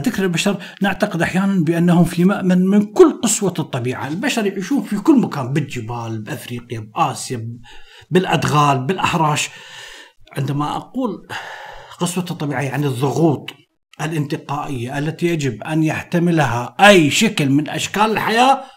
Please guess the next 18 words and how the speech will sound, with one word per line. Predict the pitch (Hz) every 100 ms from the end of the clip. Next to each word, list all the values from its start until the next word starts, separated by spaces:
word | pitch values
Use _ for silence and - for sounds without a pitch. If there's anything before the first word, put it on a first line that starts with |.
| _ 139
من | 170
أجل | 214 185 175
أن | 165
تبقى | - - 175 156
على | 196
قيد | - 226 220
الحياة، | - 135 117 - -
هذه | 320 247
الضغوط | 185 156 151
الطبيعية. | 143 131 110 107 101 - - _ _ - - - -
فالإنسان، | - 202 240 - 277 294 277 247 -
آه، | 139 147
يعني | 151 156 170
يعتبرون | 156 - 185 226 233
بمأمن | 175 185 220 185 165
من | 160
ضغوط | 151 156 202
الطبيعة | 180 170 160 160